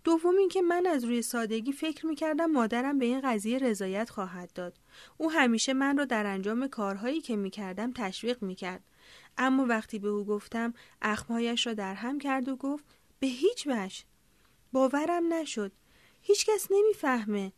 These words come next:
اصلاً، اصلاً از رودخانه رد نشو. جرم بزرگیه.» «اما مینهو که میره.» «مینهو برای مجازات شدن خیلی کوچیکه. در ضمن اون پسر، او باید یاد بگیره چه جوری روی پای خودش وایسه.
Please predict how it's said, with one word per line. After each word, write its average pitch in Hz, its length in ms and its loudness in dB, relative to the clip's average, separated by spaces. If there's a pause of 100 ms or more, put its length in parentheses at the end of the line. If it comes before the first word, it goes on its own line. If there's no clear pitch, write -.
(360)
اصلاً، 320 640 2 (120)
اصلاً 311 420 0 (120)
از 294 120 0
رودخانه 226 500 0
رد 208 280 -4
نشو. 202 320 -4 (300)
جرم 277 320 4
بزرگیه.» 254 800 0 (920)
«اما 349 200 6 (120)
مینهو 311 320 6
که 370 180 2
میره.» 339 580 4 (720)
«مینهو 269 400 8
برای 269 300 4
مجازات 226 520 2
شدن 254 340 -2
خیلی 311 500 2
کوچیکه. 208 560 -6
در 254 260 0
ضمن 330 360 0
اون 349 200 -6
پسر، 339 400 2
او 403 100 6
باید 294 260 0
یاد 277 280 2
بگیره 349 320 2
چه 233 180 -2
جوری 214 220 -4
روی 208 240 -4
پای 202 240 -8
خودش 202 420 -8
وایسه. 196 480 -10